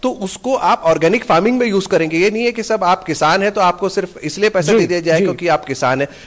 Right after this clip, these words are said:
Speaker 1: लेकिन उससे, अ, organic farming develop होगी और उससे दे-, राज्य का भी विकास होगा।
Speaker 2: जी,
Speaker 1: इसी
Speaker 2: बिल्कुल।
Speaker 1: तरह अगर हम empowerment की बात करते हैं तो it is not about only freebies and money,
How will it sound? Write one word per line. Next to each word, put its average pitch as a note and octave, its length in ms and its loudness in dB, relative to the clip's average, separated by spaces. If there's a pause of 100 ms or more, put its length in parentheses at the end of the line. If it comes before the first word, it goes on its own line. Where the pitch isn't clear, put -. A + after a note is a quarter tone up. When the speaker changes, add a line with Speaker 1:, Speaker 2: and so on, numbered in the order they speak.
Speaker 1:
लेकिन G3+ 260 0
उससे, A3 400 0
अ, D3+ 540 0
organic D3+ 340 2
farming F3 300 0
develop E3+ 320 2
होगी F3 240 0
और E3 220 2
उससे G3 280 -2 (280)
दे-, E3 160 4
राज्य D3 420 4
का D#3 100 0
भी E3 140 -2
विकास D3 360 0
होगा। D#3 120 0
Speaker 2:
जी, G#3+ 60 4
Speaker 1:
इसी F#3+ 120 2
Speaker 2:
बिल्कुल। D#3 180 -2
Speaker 1:
तरह F#3+ 80 2
अगर F3+ 140 0
हम F3 220 -2
empowerment F3 480 2
की F#3 80 -6
बात D3+ 220 0
करते C3+ 260 -4
हैं A3 180 0 (260)
तो G#3 80 4
it G#3 60 0
is G#3 120 2
not G3 180 4
about G#3 220 2 (120)
only F#3 220 -2
freebies G3+ 460 -2
and D#3 200 0
money, G3+ 280 2